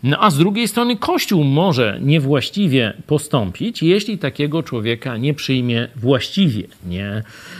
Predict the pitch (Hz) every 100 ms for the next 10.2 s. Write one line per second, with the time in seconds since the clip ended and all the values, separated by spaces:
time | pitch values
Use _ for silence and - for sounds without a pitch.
0 | - - 127 143 127 131 117 110 110 -
1 | 127 - 180 175 - 143 117 101 101 135
2 | 165 143 139 - 131 - - 151 160 143
3 | 135 127 135 120 131 120 104 120 - 120
4 | - 120 104 104 104 - - - _ 104
5 | 95 104 - 104 - 101 104 156 160 139
6 | 131 110 92 95 123 147 - 110 101 95
7 | 110 104 110 - 104 95 92 92 92 101
8 | 98 - 104 92 78 71 - - 349 247
9 | 208 170 160 - - 214 160 - 160 160
10 | -